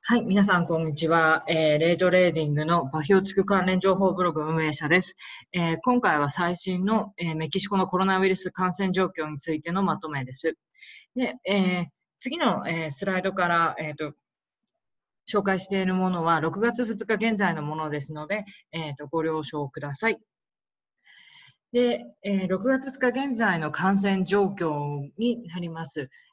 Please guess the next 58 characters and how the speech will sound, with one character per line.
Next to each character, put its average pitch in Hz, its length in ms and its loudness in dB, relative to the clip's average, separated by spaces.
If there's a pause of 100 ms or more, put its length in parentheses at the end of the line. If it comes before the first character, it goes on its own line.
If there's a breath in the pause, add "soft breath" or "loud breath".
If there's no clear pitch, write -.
(120 soft breath)
え 185 160 0
ー、 - 40 -10
感 214 240 -2
染 233 220 0
者 196 160 0
は 156 120 0
累 165 220 0
積 170 300 -4
で 156 120 -6
九 202 280 -2
万 208 240 0
七 151 240 -2
千 160 220 -6
三 214 220 -4
百 185 220 0
二 180 160 0
十 160 180 -4
六 147 280 -6
人 151 240 -8
と、 165 280 -6
前 220 200 -2
回 180 180 -4
の 139 100 -10
八 156 300 -12
万 214 220 -6
人 208 220 -8 (640 soft breath)
強 233 160 0
の 160 120 -6
と 156 100 -8
こ 156 100 -6
ろ 147 120 -6
か 143 80 -6
ら 139 240 -6
大 185 100 2
幅 202 240 0
に 196 120 -4
増 202 160 0
え 151 100 0
て 127 100 -10
い 131 80 -10
ま 143 200 -12
す。 - 180 -20 (420 loud breath)
で、 220 260 -2
ま 196 160 -4
た 247 140 -2
死 233 180 -8
者 254 160 -4
数 180 320 -6
も、 202 440 -4
え 156 160 -6
ー、 151 40 -4
累 170 140 -4
積 190 240 -8
な 185 140 -6
ん 123 240 -12
で 143 100 -10
す 147 200 -12
が、 196 200 -4